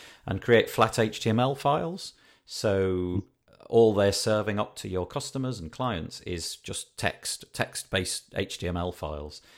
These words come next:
Um, they've overcome problems with things like contact forms by using Contact Form seven, but it, it, it just, it, it must be rocket fuel. It must be really fast, but it's, it doesn't allow you to,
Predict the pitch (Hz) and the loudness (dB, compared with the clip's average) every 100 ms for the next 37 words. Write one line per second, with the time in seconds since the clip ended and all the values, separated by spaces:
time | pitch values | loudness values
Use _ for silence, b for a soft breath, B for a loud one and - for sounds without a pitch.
0 | b b b b - 113 110 101 - 104 | b b b b -16 -12 -8 -8 -2 -2
1 | - 113 113 98 98 92 90 85 87 92 | 0 2 2 0 -6 -4 -4 -4 -8 -10
2 | 80 78 78 - - - 104 95 82 - | -8 -8 -8 -10 -20 -14 -10 -8 -10 -10
3 | - 85 85 82 80 - - - - 82 | -8 -6 -6 -8 -10 -14 -14 -10 -4 -2
4 | 85 80 78 87 - 80 - 80 - 101 | -4 -8 -10 -10 -12 -14 -12 -8 -4 -4
5 | 80 87 101 - B B - - - - | -2 -2 -2 -4 B B -8 -4 -2 -2
6 | 143 - - - 107 - 110 123 139 - | -2 -4 -6 -8 -8 -4 -2 0 -2 -4
7 | 80 107 - - - 80 80 - 113 - | -2 -2 -2 -10 -8 -6 -4 -6 -6 -8
8 | 78 92 82 76 - 92 76 - 95 - | -4 -2 -2 -4 -2 -2 -2 -4 -4 -2
9 | 98 - - - 98 - 98 92 90 85 | -4 -6 -8 -6 -6 -4 -4 -4 -4 -2
10 | 87 82 80 90 80 78 | -2 -4 -8 -8 -8 -10